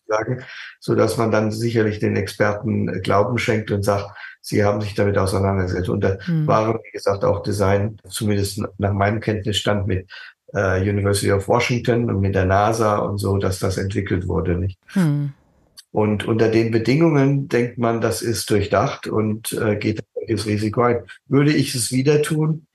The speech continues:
Speaker 1: In ganz anderer Konstellation, weil ich ein Wissenschaftler und Explorer bin, würde ich sagen, wahrscheinlich ja, weil, äh, der Druck oder der Drang, unsere Welt zu erkennen und zu erforschen und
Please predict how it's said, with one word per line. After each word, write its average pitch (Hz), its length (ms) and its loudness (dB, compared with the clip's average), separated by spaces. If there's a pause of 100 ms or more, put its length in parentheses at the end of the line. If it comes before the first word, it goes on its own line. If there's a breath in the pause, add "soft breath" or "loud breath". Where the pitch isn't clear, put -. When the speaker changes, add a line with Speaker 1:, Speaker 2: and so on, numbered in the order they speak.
(160)
Speaker 1:
In 127 120 0
ganz 135 220 2
anderer 131 400 2
Konstellation, 123 1080 0 (400 loud breath)
weil 123 200 2
ich 120 180 0
ein 120 500 0 (280)
Wissenschaftler 135 680 2
und 117 80 0
Explorer 127 800 2
bin, 147 380 0
würde 123 240 0
ich 123 120 -2
sagen, 120 340 2
wahrscheinlich 113 500 0
ja, 127 320 2 (440 loud breath)
weil, 110 680 2
äh, - 20 -10
der 104 380 2
Druck - 380 0
oder 110 200 2
der 98 160 4
Drang, 127 540 0 (400 loud breath)
unsere 113 400 0
Welt 110 240 2
zu - 100 -2
erkennen 123 480 2
und 107 100 0
zu - 100 -2
erforschen 123 640 0
und 104 320 -4